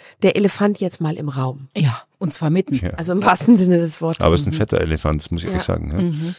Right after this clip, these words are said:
Speaker 3: Weil das ist nämlich gar nicht so einfach zu lösen. Ne? Da ist
Speaker 2: Ja.
Speaker 3: die Enttäuschung beim Hubert ist natürlich riesig. Weil, wenn ich mir vorstelle, du würdest zu mir sagen, "Spatzel, du findest mich eklig und schon
Speaker 2: Boah,
Speaker 3: seit langer Zeit."
Speaker 2: krass.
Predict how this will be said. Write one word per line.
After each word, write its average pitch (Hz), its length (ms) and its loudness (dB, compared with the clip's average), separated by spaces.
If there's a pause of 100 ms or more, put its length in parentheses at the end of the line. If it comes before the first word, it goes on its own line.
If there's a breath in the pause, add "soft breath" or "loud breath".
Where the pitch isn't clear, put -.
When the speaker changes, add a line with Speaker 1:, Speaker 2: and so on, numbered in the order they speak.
(200 loud breath)
Speaker 3:
Weil 87 140 2
das 95 160 0
ist 104 140 -4
nämlich 90 180 2
gar 92 160 2
nicht 101 140 2
so - 80 -2
einfach 87 260 -2
zu - 160 0
lösen. 80 360 2
Ne? 82 180 -2
Da 82 140 0
ist 82 380 -4
Speaker 2:
Ja. 98 100 -10
Speaker 3:
die 85 140 -2
Enttäuschung 90 520 0
beim 78 160 0
Hubert 98 220 -2
ist - 100 -6
natürlich 78 320 -4
riesig. 80 600 -8 (640 loud breath)
Weil, 73 280 -2 (160)
wenn 85 180 -2
ich 82 80 -2
mir 80 140 -2
vorstelle, 82 500 -2 (420 loud breath)
du 85 140 -2
würdest 87 260 0
zu - 80 -4
mir 92 140 0
sagen, 82 240 0
"Spatzel, - 300 -2
du 87 80 -2
findest 92 340 -6
mich 78 180 -6
eklig - 460 -6
und 82 160 -6
schon 78 120 -2
Speaker 2:
Boah, 80 40 -2
Speaker 3:
seit - 160 -2
langer 85 260 0
Zeit." 90 280 0
Speaker 2:
krass. - 340 0